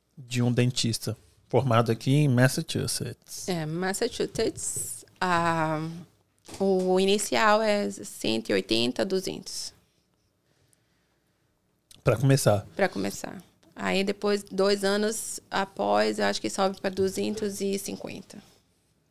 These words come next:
Speaker 1: Duzentos e cinquenta mil é um salário muito bom. Assim, né? Pra galera que trabalha normal, é um salário muito bom.
Speaker 2: Sim.
Speaker 1: Mas a gente tem que lembrar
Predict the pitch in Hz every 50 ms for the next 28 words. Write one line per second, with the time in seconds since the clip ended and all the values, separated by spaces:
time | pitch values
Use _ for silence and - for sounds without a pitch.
0 | _ _ _ _ _ _ _ _ _ _ _ _ _ 139 135 135 123 139 160 185
1 | 196 - - 165 143 - 143 143 147 147 - 123 127 131 147 175 156 120 117 -
2 | - - _ _ _ _ _ _ _ _ _ _ _ _ _ _ _ _ _ _
3 | _ _ _ _ _ _ _ _ - - - _ _ _ 120 117 113 113 - 127
4 | 113 117 117 113 113 117 - 160 135 98 98 - - _ _ _ _ _ _ _
5 | _ _ _ - 120 - - 120 107 113 113 120 120 120 - _ _ _ _ _
6 | _ _ _ - - - _ _ - 110 113 110 110 110 107 110 110 - - 127
7 | - - 113 113 104 110 110 110 110 110 110 107 101 101 101 104 107 107 104 104
8 | 113 117 123 147 185 175 131 113 - - - _ _ _ _ - 117 107 101 -
9 | 107 110 117 120 117 110 113 127 143 151 135 107 98 95 - _ _ _ _ _
10 | - - 220 208 196 170 - - - - _ - - _ _ _ _ _ _ _
11 | _ _ _ _ _ _ _ _ _ _ _ _ _ _ _ _ _ _ _ 127
12 | 113 113 110 110 123 117 - - 123 117 - 131 123 117 107 117 127 143 156 143
13 | 127 -